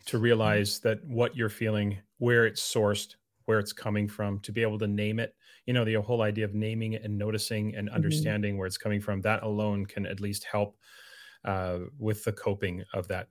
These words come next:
Speaker 1: of that situation. Certainly something that every teacher is reflecting on and experiencing. You know, your point about the, uh, the students, I, I've worked with some teachers this year who have students in the tenth grade.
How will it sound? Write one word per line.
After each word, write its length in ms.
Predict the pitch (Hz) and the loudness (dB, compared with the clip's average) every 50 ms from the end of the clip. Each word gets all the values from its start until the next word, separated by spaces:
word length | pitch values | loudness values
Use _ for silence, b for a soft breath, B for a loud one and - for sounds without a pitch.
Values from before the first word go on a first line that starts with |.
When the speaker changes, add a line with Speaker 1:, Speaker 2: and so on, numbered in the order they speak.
| - - | -10 -8
Speaker 1:
of 100 | 92 90 | -6 -6
that 180 | 92 87 85 | -4 -6 -6
situation. 560 | - - 98 - - 92 90 87 - - 90 85 | -6 -8 -8 -8 -8 -6 -4 -4 -4 -6 -4 -4
Certainly 360 | - - 113 123 117 104 98 | -2 -2 0 0 0 0 0
something 320 | - - 104 101 101 98 | 0 0 -2 -2 -2 -2
that 100 | 92 95 | -2 -2
every 300 | 98 101 104 98 95 98 | -2 0 0 -2 -2 -2
teacher 340 | 98 - - 104 104 - 95 90 - - _ | -4 -4 -4 -4 -4 -4 -6 -6 -8 -12 _
is 320 | - 110 98 - - - - _ _ - | -6 -4 -4 -4 -6 -8 -12 _ _ -4
reflecting 480 | - 107 104 - 127 117 104 - 110 104 | -2 -2 0 4 4 2 4 4 0 2
on 120 | 104 98 95 | 2 2 2
and 100 | 92 92 | 0 -2
experiencing. 580 | 92 - - - 123 120 117 110 - 104 98 101 B B B B B B | -4 -4 -2 2 2 4 4 4 2 0 0 -2 B B B B B B
You 60 | 139 | 6
know, 80 | 127 123 | 6 8
your 160 | 120 120 113 | 8 6 4
point 320 | 113 - - 147 156 160 | 2 2 2 4 6 6
about 380 | 139 107 117 110 104 104 104 - | 6 6 6 6 4 4 2 0
the, 280 | 110 104 101 98 104 | 0 0 0 2 2
uh, 120 | 104 101 95 | 2 2 2
the 120 | - 107 | 0 -2
students, 480 | 101 - - 127 123 113 104 101 - - | -4 -2 0 0 2 2 0 0 -2 -2
I, 180 | - 113 113 - | -2 -2 0 0
I've 200 | 104 107 113 101 | 0 -2 0 2
worked 220 | 117 120 120 - | 2 2 2 2
with 120 | - 110 - | -2 -2 0
some 140 | - 110 104 | 0 -2 -2
teachers 420 | - - 107 - - 104 101 - | -2 -4 -6 -4 -4 -4 -4 -2
this 200 | - 104 - - | -4 -4 -4 -2
year 280 | 110 104 104 101 95 95 B B B B B B B B - | 0 2 2 2 0 -2 B B B B B B B B -2
who 120 | - 117 | 0 2
have 200 | 101 117 117 117 | 4 6 4 4
students 400 | - - - 135 123 123 117 - | 4 0 0 0 2 2 0 0
in 180 | - - 123 117 | -2 -2 -2 0
the 80 | 107 104 | 0 -2
tenth 340 | 104 - - 123 117 - | -2 0 0 0 0 0
grade. 400 | - - 110 101 98 110 131 127 | 0 2 4 4 4 4 0 -2